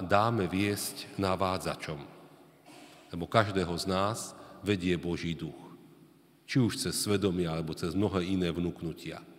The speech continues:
A je to o našej dôvere voči nemu, či sa dáme viesť a či teda zvíťazíme a zdoláme ten svach.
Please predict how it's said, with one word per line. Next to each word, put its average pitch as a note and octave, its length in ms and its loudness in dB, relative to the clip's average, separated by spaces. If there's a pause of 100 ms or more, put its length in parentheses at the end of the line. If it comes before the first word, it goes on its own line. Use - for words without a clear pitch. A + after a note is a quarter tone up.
(640)
A - 80 -16
je F2 80 -2
to G2 160 2
o G2 60 2
našej G2+ 280 0
dôvere G#2+ 460 0 (560)
voči F2 320 -6
nemu, - 560 -6
či - 100 -12
sa F2+ 220 -4
dáme D#2+ 320 -4
viesť D#2 560 -8 (500)
a D#2 80 -4
či - 400 -6
teda E2 480 -4
zvíťazíme E2+ 720 2
a D#2+ 80 0
zdoláme E2+ 640 0
ten D#2 160 -4
svach. - 480 -8